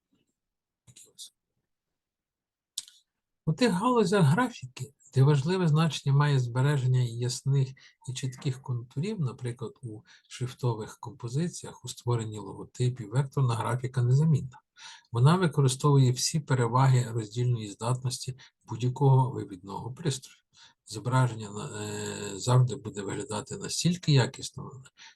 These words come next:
наскільки здатний даний пристрій. Переваги векторної графіки.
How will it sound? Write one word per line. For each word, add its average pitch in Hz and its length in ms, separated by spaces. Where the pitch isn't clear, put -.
наскільки 139 500
здатний 113 440
даний 92 360
пристрій. - 500
Переваги 220 460
векторної 135 500
графіки. - 500